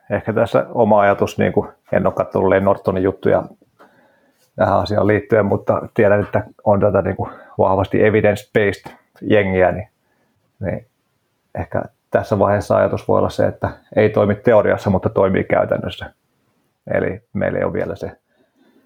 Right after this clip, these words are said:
tieteen tuoma evidenssi ja ymmärrys vielä sillä tasolla, millä,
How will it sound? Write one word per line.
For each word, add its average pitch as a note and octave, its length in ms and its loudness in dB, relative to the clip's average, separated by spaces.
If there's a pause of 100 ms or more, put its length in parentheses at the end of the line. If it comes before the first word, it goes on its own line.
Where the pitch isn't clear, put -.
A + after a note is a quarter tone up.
(1000)
tieteen A#2 520 4
tuoma A2 380 4 (280)
evidenssi A2 600 2
ja G#2+ 80 6
ymmärrys G#2+ 520 2
vielä G2+ 220 2
sillä G#2 240 0
tasolla, G2 380 2
millä, F#2+ 240 0